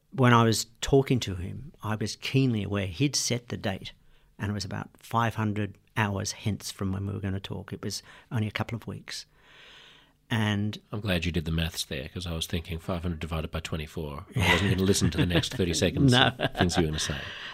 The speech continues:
Speaker 1: Um, and in the course of our conversation, I only realised afterwards that he, there was something that he really needed to talk about,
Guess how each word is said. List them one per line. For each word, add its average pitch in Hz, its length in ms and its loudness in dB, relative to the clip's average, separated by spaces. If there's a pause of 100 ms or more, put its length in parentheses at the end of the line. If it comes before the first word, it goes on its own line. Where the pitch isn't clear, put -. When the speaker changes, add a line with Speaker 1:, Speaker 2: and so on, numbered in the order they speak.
(120)
Speaker 1:
Um, 139 420 6
and 147 360 6 (120)
in 147 240 6
the 139 100 8
course - 360 2
of 165 80 2
our 143 80 6
conversation, 123 760 2 (1700)
I 107 200 2
only 117 220 4
realised 101 400 2
afterwards 107 520 0
that 104 160 -10 (540)
he, 110 340 -6 (280)
there 110 120 -4
was 101 100 -2
something 107 420 0
that 101 100 -6
he 120 80 -4
really 110 500 -2
needed 107 360 0
to 113 60 -6
talk - 280 -4
about, - 280 -6